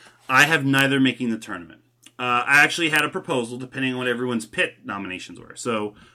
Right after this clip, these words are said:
of course, the pit, we each get three nominations, so that leaves one spot. What we do every single year is that that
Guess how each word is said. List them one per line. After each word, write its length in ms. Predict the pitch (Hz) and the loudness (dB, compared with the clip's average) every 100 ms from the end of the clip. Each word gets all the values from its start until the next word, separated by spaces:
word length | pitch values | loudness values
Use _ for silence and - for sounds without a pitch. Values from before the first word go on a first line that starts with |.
| - | -10
of 140 | 120 | -4
course, 200 | 165 151 | 0 0
the 80 | 139 | -2
pit, 280 | 117 202 135 | 0 0 2
we 100 | 131 | -2
each 160 | 139 | -4
get 160 | 143 127 | -8 -8
three 180 | 135 143 | -4 0
nominations, 560 | 139 131 113 101 107 | 2 0 -2 -6 -8
so 80 | 123 | -8
that 60 | 113 | -8
leaves 200 | 113 107 | -8 -8
one 260 | 101 117 | -6 -4
spot. 400 | 113 - 101 80 _ _ _ _ | -6 -8 -10 -10 _ _ _ _
What 120 | 135 | -4
we 120 | 127 | -4
do 200 | 123 240 | -2 0
every 180 | 185 123 | 0 0
single 320 | 113 117 101 95 | -4 -6 -6 -6
year 320 | 92 90 95 | -6 -6 -6
is 320 | 110 104 101 | -4 -4 -4
that 200 | 107 104 - | -6 -8 -10
that 460 | 113 120 117 117 | -10 -4 -4 -6